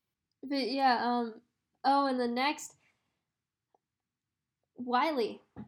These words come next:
So, um, this is kind of funny, actually, 'cause when we were doing the Hogwarts House episode with Star, um, we were trying to sort Wiley into a house, but we just couldn't do it because we couldn't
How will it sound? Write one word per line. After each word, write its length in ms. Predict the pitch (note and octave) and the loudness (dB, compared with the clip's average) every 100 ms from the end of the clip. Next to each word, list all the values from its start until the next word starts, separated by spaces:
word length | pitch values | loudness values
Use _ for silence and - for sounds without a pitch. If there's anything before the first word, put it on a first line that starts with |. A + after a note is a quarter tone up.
| _ | _
So, 500 | - - - - D#4 | -6 -4 -2 0 2
um, 680 | C#4 C4 B3 C4 B3+ A#3 A#3+ _ _ _ _ - | 2 2 0 0 0 -2 -8 _ _ _ _ -4
this 100 | C4+ | -2
is 140 | D4+ | 0
kind 160 | D#4+ D4+ | 2 0
of 100 | D4 | 0
funny, 320 | C#4+ C#4+ B3+ | -2 0 -2
actually, 300 | B3 - B3+ | -2 -4 -4
'cause 260 | C4 A#3+ - - _ _ _ _ - | 0 -2 -4 -14 _ _ _ _ -8
when 220 | C4 C4 | -2 -2
we 120 | C4 | -2
were 100 | C4+ | -2
doing 280 | B3+ B3+ B3+ | -2 0 0
the 120 | B3 | -2
Hogwarts 420 | B3 A3 A#3+ A#3+ | 0 0 0 -4
House 220 | C#4 C4 C4 | -4 -6 -6
episode 500 | B3 C#4 D4 D4 D4 | -6 -6 -4 -2 -2
with 160 | A3 | -6
Star, 540 | - A3+ A3+ B3 C#4+ - | -6 -4 -2 -2 -4 -8
um, 340 | - A3 G#3 A3+ _ _ _ _ _ | -6 -4 -6 -10 _ _ _ _ _
we 120 | B3+ | 0
were 120 | C4 C4+ | 0 -2
trying 280 | - B3 | -2 0
to 80 | C#4 | -2
sort 260 | C#4+ C4 A3+ | -2 -2 0
Wiley 340 | G#3+ A3 A#3 | -2 0 -2
into 140 | A#3 A#3+ | -2 -4
a 40 | |
house, 320 | A#3 G#3 A3 A#3+ | -6 -6 -6 -4
but 100 | A3+ | -4
we 120 | A#3+ | -2
just 200 | A3+ A#3+ | -4 -6
couldn't 260 | - A#3 A3 | -6 -6 -4
do 140 | G#3+ A3 | -2 -2
it 100 | A3+ | -2
because 240 | A#3 A#3 | -6 -4
we 80 | A3 | -6
couldn't 360 | - A#3 A3 | -4 -4 -4